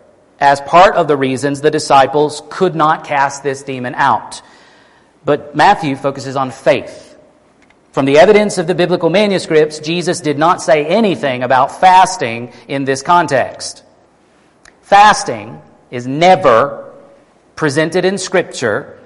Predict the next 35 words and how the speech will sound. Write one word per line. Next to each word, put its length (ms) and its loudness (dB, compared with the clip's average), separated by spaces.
as 160 -2
a 80 2
condition 800 -2
for 160 -2
receiving 520 -6
special 420 0
blessing 640 -2
or 140 -2
power 480 0
from 240 -8
God. 420 0
Never, 800 0
ever. 500 2
Okay? 300 -2
I'll 120 0
add 240 4
some 180 -4
words 420 2
from 160 -6
Pastor 320 0
Doug 180 2
O'Donnell, 480 2
whose 160 -6
sermons 340 -6
from 140 -8
Matthew's 360 -4
Gospel 420 0
have 100 -6
helped 240 -4
me 120 -10
a 60 -4
lot 340 2
over 180 -6
the 80 -8
years. 580 -4